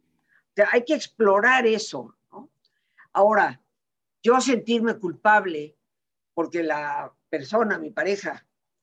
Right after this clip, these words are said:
me pone el cuerno, bueno, yo creo que eso se daría, tío, únicamente cuando yo en alguna manera, ahí en mi consciente interior,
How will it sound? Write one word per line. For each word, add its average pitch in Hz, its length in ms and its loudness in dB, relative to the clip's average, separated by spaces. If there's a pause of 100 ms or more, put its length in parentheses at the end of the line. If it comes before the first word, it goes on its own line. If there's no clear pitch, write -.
(320)
me 151 140 -8
pone 175 240 -4
el 180 120 -4
cuerno, 185 500 0 (1500)
bueno, 226 360 0
yo 214 200 -6
creo 240 220 -4
que 269 80 -10
eso 233 180 -8
se 202 180 -4
daría, 196 480 -2
tío, 226 440 0
únicamente 220 1120 -6 (640)
cuando 175 400 2
yo 196 260 4 (200)
en 180 180 -2
alguna 170 440 0
manera, 214 580 2
ahí 165 260 2
en 226 100 2
mi 254 140 -4
consciente 190 760 0
interior, 190 840 -2